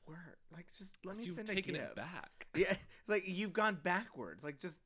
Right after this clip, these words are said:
Speaker 1: you should just send, like, full videos <laughs> instead as a reaction. Instead, you're going backwards and just sending vid-, uh,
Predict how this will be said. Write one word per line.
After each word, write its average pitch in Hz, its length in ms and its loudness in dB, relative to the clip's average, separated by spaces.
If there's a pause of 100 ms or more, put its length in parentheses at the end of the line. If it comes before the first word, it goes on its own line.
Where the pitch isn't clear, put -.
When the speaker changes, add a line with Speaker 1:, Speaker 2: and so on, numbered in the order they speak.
(300)
Speaker 1:
you 170 120 -2
should 196 160 -2
just 196 160 -4
send, 214 160 2
like, 175 240 0
full 196 260 6
videos 156 580 -2
<laughs> - 20 0
instead - 600 0 (480)
as 185 200 10
a 185 60 6
reaction. 143 640 4 (340)
Instead, 185 420 2
you're 196 140 2
going 185 220 2
backwards 170 360 2
and 147 80 -10
just 151 140 -4
sending 160 180 -4
vid-, 147 240 0
uh, 151 60 -4